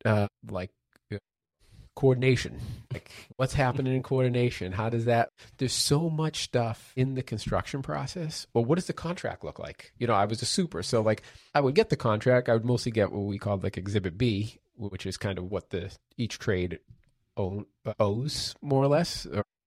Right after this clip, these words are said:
owns on the job site. So, like, I was dealing with that type of stuff, but, like, I would wanna know more about the contracts or, like, how do you estimate this? And I did a little estimating at a small company, but that's much, estimating a little tenant fit out is completely different than estimating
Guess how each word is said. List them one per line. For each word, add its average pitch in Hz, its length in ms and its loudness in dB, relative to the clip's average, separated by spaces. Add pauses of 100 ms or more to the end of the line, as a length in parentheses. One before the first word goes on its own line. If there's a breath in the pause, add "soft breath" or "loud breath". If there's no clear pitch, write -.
owns 113 240 4
on 120 80 4
the 117 80 2
job 117 260 4
site. 175 240 0 (720 loud breath)
So, 139 280 6
like, 127 220 4
I 143 120 4
was 131 120 8
dealing 110 460 4
with 101 160 4 (280)
that 110 260 4
type 98 200 2
of 98 60 -4
stuff, 107 340 -6
but, 160 160 -2
like, 165 160 0
I 139 80 8
would 151 120 6
wanna 147 220 6
know 143 120 6
more 139 260 4
about 131 180 2
the 135 80 -2
contracts 131 640 -4
or, 90 160 -4
like, 87 380 -4 (140)
how 110 60 -2
do 117 80 0
you 117 100 4
estimate 85 420 -2
this? 87 340 -6
And 87 80 -10 (400)
I 110 100 -2
did 117 180 4
a 127 40 6
little 117 200 8
estimating 113 640 4
at 98 140 4
a 95 80 -6
small 107 300 -2
company, 104 420 -2
but 107 220 -2
that's - 160 -8
much, 117 220 -2 (500)
estimating 117 500 0
a 107 40 2
little 104 200 0
tenant 101 280 -2
fit 104 180 0
out 87 180 0
is 92 100 -6
completely 95 380 -8
different 92 320 -10
than 92 100 -10
estimating 87 680 -12